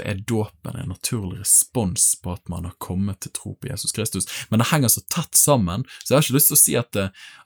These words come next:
at dåpen ikke er en del av frelsen, eh, men dåpen i seg selv frelser ikke deg, men det er ment på, s-, på et vis liksom som en sandwich da. Hvis omvendelse og tro er to elementer, så er liksom dåpen også, det bekrefter det, eh,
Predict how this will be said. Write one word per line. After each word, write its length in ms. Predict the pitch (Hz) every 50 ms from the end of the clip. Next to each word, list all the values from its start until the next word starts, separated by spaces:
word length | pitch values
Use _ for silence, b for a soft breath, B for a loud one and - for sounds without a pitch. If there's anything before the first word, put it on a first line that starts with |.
| -
at 140 | - - - -
dåpen 380 | 135 131 - - - 95 -
ikke 320 | - 117 - - - - -
er 80 | 95 107
en 80 | 104 95
del 180 | 120 104 95 85
av 60 | -
frelsen, 540 | - - 85 92 110 - - - 143 160 156 b b b b b b -
eh, 240 | 87 87 87 87 - - -
men 300 | - 107 110 107 107 107 110
dåpen 260 | 135 131 127 - -
i 60 | 101 -
seg 140 | - 95 -
selv 320 | - - 123 98 92 -
frelser 400 | - - 87 92 - - 117 -
ikke 100 | - - -
deg, 180 | 104 120 135 131 b b b -
men 160 | 107 110 113 123
det 60 | 104
er 80 | 127 135 139
ment 300 | 143 127 107 101 92 - _ -
på, 80 | - 110
s-, 160 | - - -
på 180 | - - - -
et 160 | - - -
vis 220 | 123 123 110 - -
liksom 300 | 120 113 - 107 104 104
som 240 | - 110 110 101 98
en 80 | 95 -
sandwich 460 | 107 104 104 101 95 - - - - -
da. 80 | 101 123 B B B B B B 110 -
Hvis 220 | 107 117 117 - -
omvendelse 560 | 110 104 113 117 117 110 101 95 92 - 95
og 80 | - -
tro 180 | - 117 120 127 139 B B B B B -
er 80 | -
to 160 | - 123 110 101
elementer, 560 | 95 92 92 92 98 - - 107 101 110 -
så 100 | - -
er 140 | - 98 98
liksom 240 | 95 98 95 90 98
dåpen 380 | - 110 104 - - - 92
også, 320 | 95 104 113 113 101 95 -
det 140 | 98 95 90 - - -
bekrefter 600 | - - - - 131 - - - - - - 107 131
det, 40 | 143 B B B B B B B - 92
eh, 180 | 92 90 90